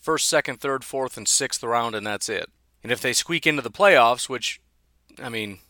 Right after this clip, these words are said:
I'm not gonna say I want the Bears and the Vikings to get into the playoffs, because then that just doubles the chances that one of them gets a Super Bowl, and I'm just gonna be, not be happy about that. But if they get in, suddenly they're picking pretty late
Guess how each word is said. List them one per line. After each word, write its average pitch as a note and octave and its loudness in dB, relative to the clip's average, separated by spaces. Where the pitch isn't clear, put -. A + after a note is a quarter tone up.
I'm D3+ -2
not F3 10
gonna F3 4
say E3 8
I D3 8
want C#3 2
the B2+ -6
Bears B2+ 0
and B2+ 0
the A#2 -4
Vikings A#2+ 0
to A2+ -6
get A2+ -4
into A2 -10
the F#2+ -12
playoffs, G2 -4
because A2+ -10
then A2+ -8
that G#2+ -4
just G2+ -10
doubles A#2 2
the G#2 -8
chances A2 -4
that G#2+ -2
one A2 -4
of G#2+ -8
them G#2 -6
gets A#2 -6
a G#2 -4
Super D3 -6
Bowl, G2+ 0
and G#2+ -4
I'm G2+ -6
just - -12
gonna G#2+ -8
be, G2+ -10
not G#2 -2
be F#2 -10
happy A2+ -2
about D#2 -6
that. D#2 -6
But C#3+ 2
if C3+ 0
they C3+ 4
get D3+ 6
in, C3 4
suddenly E3+ 2
they're C3+ 0
picking C#3+ -4
pretty C3+ -6
late B2+ 2